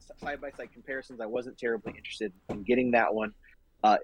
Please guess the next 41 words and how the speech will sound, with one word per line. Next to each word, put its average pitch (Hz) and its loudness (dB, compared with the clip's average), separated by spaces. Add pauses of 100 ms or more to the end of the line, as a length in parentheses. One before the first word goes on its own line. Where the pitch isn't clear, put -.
(160)
ultimately. 113 0
And 110 -4
when 107 -2
I 107 0
saw 151 6
it 135 4
come 120 -6
out, 127 0
I 117 -4
was 110 -10
like, 110 -8
"Oh, 156 2
okay, 127 -2
it 131 -4
looks 110 -10
like 110 -6
a 110 -8
big 104 -4
version 104 -4
of 101 -16
the - -20
Playmates 143 0
one." 107 -4
I'm, 107 -14 (100)
I'm 107 -14
sure 104 -4 (480)
that's 95 -2
what 101 0
a 110 0
lot 107 8
of 110 -2
people 101 4
wanted. 131 6 (500)
Um, 131 4
but 135 -2 (440)
Michael, 175 0
did 156 -6
you 175 -10
order 247 -10
this 254 -14
one? 302 -18